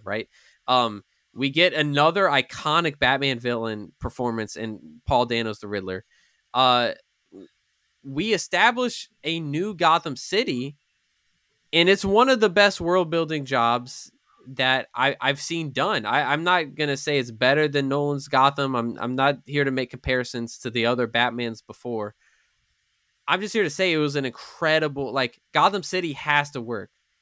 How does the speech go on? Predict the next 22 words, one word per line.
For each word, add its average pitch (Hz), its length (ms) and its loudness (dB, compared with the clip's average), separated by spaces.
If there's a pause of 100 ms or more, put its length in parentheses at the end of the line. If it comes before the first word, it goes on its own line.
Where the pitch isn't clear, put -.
(340)
And 131 180 -2
Gotham 151 340 2
City 147 360 -4
was 120 280 -2
made 120 580 0
to 127 120 -8
be 120 320 0
what 110 260 0
we 117 140 0
all 117 220 4
expect - 440 -4
it 104 100 -16
to 107 100 -14
be. 98 280 -12 (220)
From 190 160 2
the 208 80 2
moment 220 320 0
this 208 140 -8
movie 190 180 -6
starts, 165 440 -4 (280)
the 131 80 -4
Batman 190 640 0